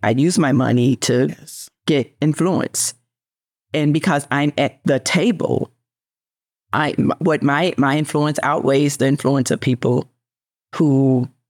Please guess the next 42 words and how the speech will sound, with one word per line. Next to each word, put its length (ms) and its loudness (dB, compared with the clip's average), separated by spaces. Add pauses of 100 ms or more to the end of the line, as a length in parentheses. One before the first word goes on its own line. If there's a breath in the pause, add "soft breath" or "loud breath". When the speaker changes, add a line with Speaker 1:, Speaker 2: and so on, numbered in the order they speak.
Speaker 1:
are 100 0
not 260 2
at 120 -2
the 80 0
table. 500 0
And 160 2
the 100 2
only 220 2
Speaker 2:
Right. 40 2
Speaker 1:
reason 120 0
they're 120 2
not 100 2
at 80 -2
the 60 0
table, 240 0
'cause 160 -2
they 120 2
don't 300 2
know 240 2
that 160 0
they 100 0
actually 380 0
own 260 2
the 80 -2
table. 500 -4 (180)
Speaker 2:
Yeah. 200 -6
Speaker 1:
So 100 -2
I 40 0
think 220 -2
that 120 -2
that's 300 -2
one 160 2
of 180 -2
it. 120 -2
The 160 2
other 360 2
is 540 2 (160)
when 340 2
people 400 0
get 280 0
in 280 2
office 760 -2